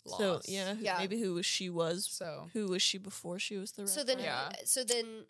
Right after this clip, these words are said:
Speaker 3: Red Bride, beautiful moon goddess, Big P. And then somebody
Speaker 2: And
Speaker 3: was like,
Speaker 2: that's the
Speaker 3: "Oh, that's so cool." And they made the sun. That way we,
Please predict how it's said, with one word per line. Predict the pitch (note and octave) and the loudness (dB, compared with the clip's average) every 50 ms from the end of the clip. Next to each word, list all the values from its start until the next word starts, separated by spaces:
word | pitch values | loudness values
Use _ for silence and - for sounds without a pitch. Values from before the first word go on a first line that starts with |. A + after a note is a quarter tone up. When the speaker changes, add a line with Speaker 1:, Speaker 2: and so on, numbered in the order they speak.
| _ _ | _ _
Speaker 3:
Red | G3+ A#3+ C4+ C#4 A#3+ | 2 4 4 4 4
Bride, | C4+ A#3+ G#3+ G3+ G3 F#3+ G3 G3 _ _ _ _ _ _ _ _ _ _ _ _ _ | 4 2 2 2 0 -2 -8 -12 _ _ _ _ _ _ _ _ _ _ _ _ _
beautiful | - G#3+ A#3 A3+ A#3 - B3 A#3+ | -8 -6 -6 -4 -4 -2 -2 -2
moon | A#3+ A#3 G#3+ G#3 G#3 | 0 0 -2 -4 -2
goddess, | G3+ G3+ F#3+ F#3+ F#3+ F#3+ G3 G3 - - - - - _ _ _ _ _ _ _ _ _ _ _ _ | 0 0 0 2 0 -2 -4 -4 -4 -4 -4 -6 -8 _ _ _ _ _ _ _ _ _ _ _ _
Big | - A3+ G#3+ - _ | -2 -2 -2 -2 _
P. | - E3 - - - _ _ _ _ _ _ _ _ _ _ _ _ _ _ _ - | -14 -14 -14 -16 -20 _ _ _ _ _ _ _ _ _ _ _ _ _ _ _ -4
And | A3 G#3+ | -2 -2
then | G3+ G3 | -2 -4
somebody | - - G3+ G#3 F#3 G#3 | -2 -2 -2 -2 -2 -4
Speaker 2:
And | F3 F3 | -4 -2
Speaker 3:
was | F3 F#3 | -2 -2
like, | G3+ G3 G3 G3 | -2 -2 -2 -4
Speaker 2:
that's | - - - - - | -6 -8 -8 -10 -8
the | - F#3+ F3+ F3+ - | -8 -8 -8 -4 -2
Speaker 3:
"Oh, | - C#4 C4+ B3 A#3+ A3 | -2 0 0 -2 -2 -4
that's | A#3 G#3+ - | -2 2 4
so | - - - C#4 B3 A#3 | 6 6 6 6 4 2
cool." | - - - C4+ B3+ A#3 A3 G#3+ G3 F#3+ F#3 E3+ _ _ _ _ | -2 -6 -6 0 0 2 2 2 0 0 -2 -6 _ _ _ _
And | - A3 | -4 -2
they | A3 | 0
made | A3 A3 A3 | 0 0 0
the | G3+ | 0
sun. | - - A3 G3 G3+ A3 B3 B3+ - _ _ _ | 2 2 2 2 0 -2 -4 -8 -16 _ _ _
That | A#3+ A#3+ B3 | 6 8 8
way | B3 | 8
we, | A#3+ B3 A#3+ A#3 | 4 4 0 0